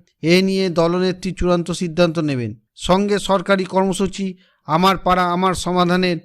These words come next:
সার্বিক সাফল্যের জন্য প্রত্যেককে সব শিবিরে যেতে বলে দেওয়া হয়েছে। সর্বোপরি বুথে বুথে নিবিড় জনসংযোগ কথা বারবার মনে করিয়ে দেওয়া হয়েছে। ভিডিওটি ভালো লাগলে লাইক করুন,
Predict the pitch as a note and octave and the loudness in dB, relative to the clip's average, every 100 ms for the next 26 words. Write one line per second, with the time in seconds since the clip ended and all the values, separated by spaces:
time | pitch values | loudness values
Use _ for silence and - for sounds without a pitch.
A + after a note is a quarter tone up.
0 | _ - - - E3+ F3 F3+ - E3 F#3 | _ -20 -8 0 2 0 -4 -6 -2 -2
1 | F3+ F3 F3+ F3 D#3+ - F3+ F3+ G3 F#3 | 0 -2 -2 -2 -4 -4 -8 -4 -8 -6
2 | F#3+ - F#3 F3+ - _ - - F#3 G3 | -8 -4 -2 -2 -4 _ -12 -2 0 2
3 | F#3+ D#3 E3+ F#3+ E3+ F3 F3 E3 F3 D#3+ | 2 2 0 0 0 0 2 2 2 2
4 | D#3+ C3 A#2+ B2+ _ _ - F#3 G3+ G3 | 0 -2 -8 -12 _ _ 2 2 4 0
5 | G3 F#3+ F3+ D3 F3+ G3+ F#3 F3+ F#3+ F3 | 0 0 -2 -4 0 2 2 2 2 2
6 | F3 F#3+ F3 - _ _ - B2 D#3+ F3+ | 0 -2 -2 -10 _ _ -10 0 2 2
7 | G3 F#3+ F#3+ F3+ F#3+ F3 E3 _ _ F3+ | 0 0 0 0 -2 -2 -8 _ _ 2
8 | E3+ F#3+ E3+ E3 E3+ E3+ F3+ D#3 D#3 E3+ | 4 2 2 2 2 2 0 0 -2 0
9 | F3+ F3 E3 D#3+ D3+ C#3+ B2+ A#2+ - B2+ | 0 0 0 2 2 2 -2 -6 -10 -16
10 | - _ C#3 F3 A3+ G#3+ G3+ F#3+ G#3 G3+ | -18 _ 0 2 2 0 0 0 2 0
11 | F#3+ G3+ F#3+ G3 F#3+ - G3+ G3 | 0 -4 0 0 -2 -4 -2 -2